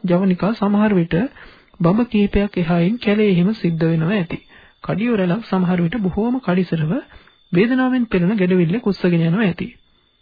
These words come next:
ඒක ඔවුන්ගේ ජීවිතයේ, ඔවුන්ගේ භව නාටකයේ එක්තරා ජවනිකාවක්. ඒ වගේම තමයි මේ හැම එකක්ම. එතකොට මෙන්න මේ රාමුව අපිට නොපෙනීම තමයි අවිද්‍යාව.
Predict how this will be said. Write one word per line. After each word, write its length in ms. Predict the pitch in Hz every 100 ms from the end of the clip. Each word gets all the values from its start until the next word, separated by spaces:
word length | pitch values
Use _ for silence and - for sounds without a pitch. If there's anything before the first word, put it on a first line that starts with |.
| - - _ _ -
ඒක 200 | 226 247
ඔවුන්ගේ 460 | 233 185 208 190 190
ජීවිතයේ, 540 | 175 180 175 165 226
ඔවුන්ගේ 500 | - 202 220 208 208
භව 220 | 185 160
නාටකයේ 480 | 190 185 165 160 240
එක්තරා 360 | 214 - 185 190
ජවනිකාවක්. 680 | 220 170 160 156 - 175 175 _ _ _ _
ඒ 100 | 262
වගේම 320 | 262 254 247
තමයි 340 | 240 196 180 196
මේ 160 | 202 240
හැම 200 | 214 214
එකක්ම. 380 | 165 170 170 - - - - _ - - -
එතකොට 460 | 175 240 220 175 208
මෙන්න 260 | 190 226
මේ 220 | 247 240 220
රාමුව 460 | 175 180 175 220
අපිට 240 | 202 208 208
නොපෙනීම 540 | 180 170 247 240 226 214
තමයි 400 | 180 170 170 233 -
අවිද්‍යාව. 640 | 208 196 160 147 151 -